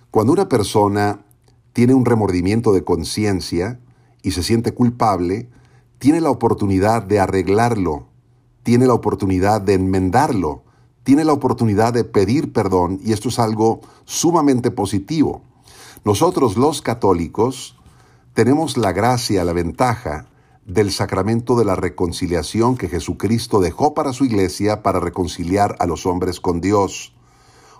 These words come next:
Por lo tanto, pues podemos recurrir a este sacramento y obtener arrepentidos el perdón divino. Dios nos quita la culpa y además no nos rechaza por más que lo hayamos nosotros ofendido.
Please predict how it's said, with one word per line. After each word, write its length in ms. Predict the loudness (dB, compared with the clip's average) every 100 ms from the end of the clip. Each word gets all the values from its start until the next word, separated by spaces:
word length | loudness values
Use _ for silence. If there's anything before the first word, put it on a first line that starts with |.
| -4
Por 160 | 0
lo 100 | 0
tanto, 600 | 0 0 0 0 -2 -2 -12 _ _ _ _ -2
pues 340 | 0 0 -4
podemos 520 | 0 2 4 2 -2
recurrir 600 | -4 -4 0 2 2 2 2
a 120 | 0
este 220 | -2 -8
sacramento 720 | -6 -4 -2 0 0 2 2
y 80 | 2
obtener 520 | 0 -2 0 0 0
arrepentidos 880 | -2 -4 -2 -4 -2 0 2 0 -2
el 160 | -4 -4
perdón 380 | -2 0 0 0
divino. 500 | 0 0 -2 -4 -8 _ _ _ _ _ _ _
Dios 300 | 0 2 4
nos 160 | 0 0
quita 200 | -2 0
la 160 | 0
culpa 600 | 0 -2 -2 -4 -6 -8 _ _ _ -2
y 80 |
además 580 | 0 2 2 0 -4 -12 -4
no 420 | 2 2 2 -4
nos 340 | -4 -2 -2 -2
rechaza 640 | -4 0 0 0 -2 -4
por 160 | -2 -2
más 300 | 0 -2 -2
que 100 | -2
lo 80 | 0
hayamos 400 | 0 0 -2 -6
nosotros 540 | -4 -2 -2 -2 -2
ofendido. 580 | -4 -4 -2 -2 -2